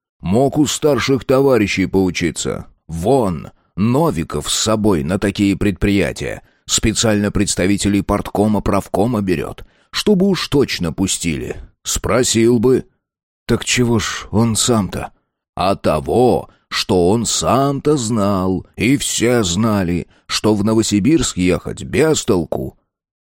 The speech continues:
нэс сугубо на ящике пашет второй год». Поэтому Новиков лично поехал на Запорожский электродный, договорился обо всем, позавчера вернулся.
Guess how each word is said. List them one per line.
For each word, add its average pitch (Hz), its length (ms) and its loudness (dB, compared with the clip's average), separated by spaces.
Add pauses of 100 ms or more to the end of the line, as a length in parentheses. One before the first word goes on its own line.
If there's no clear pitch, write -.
нэс 127 720 0 (100)
сугубо 156 800 2
на 131 180 0
ящике 107 680 0
пашет - 460 -4
второй 107 460 2
год». 98 320 -2 (400)
Поэтому 101 500 0
Новиков 123 680 -2 (100)
лично 113 640 0
поехал 76 560 -2
на 85 160 -2
Запорожский 107 840 0
электродный, 95 760 -2 (200)
договорился 110 840 2
обо 101 200 2
всем, 104 360 0
позавчера 107 580 2
вернулся. 95 760 0